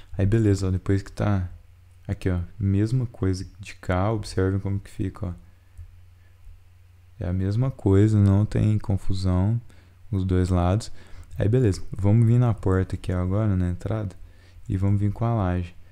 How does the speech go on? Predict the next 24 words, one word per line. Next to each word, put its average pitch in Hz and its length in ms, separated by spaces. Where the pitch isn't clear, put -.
A - 40
gente 110 160
coloca 110 440
ela 98 140
aqui, - 260
ó, 117 120
passando 104 800
um 143 220
bloco 107 460
pra 107 200
fora 98 640
desse, 98 840
da 95 380
coluna 107 420
da 101 100
parede 101 380
aqui, 95 260
do 92 100
risco 90 300
da 92 100
parede, 92 400
passando 92 440
pra 107 140
fora. 95 240